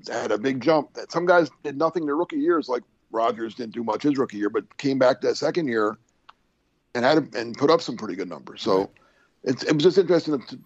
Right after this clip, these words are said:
Speaker 1: to look back and, and compare and see where, where they're gonna fall. You know,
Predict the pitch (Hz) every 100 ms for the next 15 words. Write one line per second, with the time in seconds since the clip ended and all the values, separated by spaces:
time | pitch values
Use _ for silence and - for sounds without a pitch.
0 | _ _ _ 147 131 135 - 123 120 117
1 | 110 110 - 104 104 117 98 110 120 110
2 | 101 - 104 101 95 85 69 - - 90
3 | 80 92 92 92 - - 107 -